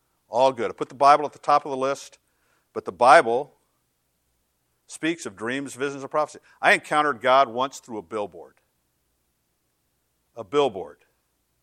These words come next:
I went to a, I went to a conference to get, to get an encounter with God. And it was one of those charismatic conferences in the midst of revival, and one of these powerful charismatic leaders was leading the conference, and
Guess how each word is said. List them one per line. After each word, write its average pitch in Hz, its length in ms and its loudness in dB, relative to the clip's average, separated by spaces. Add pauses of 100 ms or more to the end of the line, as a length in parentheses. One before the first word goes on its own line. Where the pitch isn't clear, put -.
(1200)
I 117 100 0
went 156 280 -2
to 156 180 -4
a, 127 180 -2
I 117 60 -4
went - 420 -8 (200)
to 151 120 -10
a 139 40 -10
conference - 720 -8 (680)
to 127 80 -12
get, 127 360 -8
to 131 100 -10
get 135 140 -4
an 143 80 0
encounter 135 440 -2
with 120 180 -8
God. 127 340 0 (1080)
And 117 60 -6
it - 20 -4
was 110 100 -6
one 135 140 0
of 160 60 0
those 147 200 0
charismatic 147 560 -2
conferences 143 540 -6
in 127 60 -12
the 117 80 -10
midst 151 320 -6
of 135 100 -4
revival, 131 640 2
and 90 180 -12 (320)
one 139 120 -4
of 143 60 -4
these 131 200 -8 (320)
powerful 151 560 4
charismatic 147 560 0
leaders 139 380 -4
was 113 120 -12
leading 147 280 -4
the 127 60 -6
conference, 143 640 0
and 92 100 -18